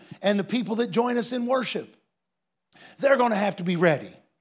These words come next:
Because I might get up and say, "You know what? Ain't nobody saying nothing tonight. Worship team, get up here. Uh, uh, let's do this." And throw the microphone. You know what? If all you had is four songs ready,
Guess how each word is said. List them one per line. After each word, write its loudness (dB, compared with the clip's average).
Because 2
I 2
might 0
get 2
up 2
and -8
say, 2
"You 0
know 6
what? 10
Ain't 4
nobody 2
saying -2
nothing 2
tonight. -2
Worship -2
team, 0
get 0
up 6
here. 0
Uh, 2
uh, 0
let's 2
do 4
this." -2
And -8
throw 4
the 2
microphone. 0
You 0
know 2
what? 4
If -2
all 6
you 2
had 4
is -2
four 0
songs -2
ready, -2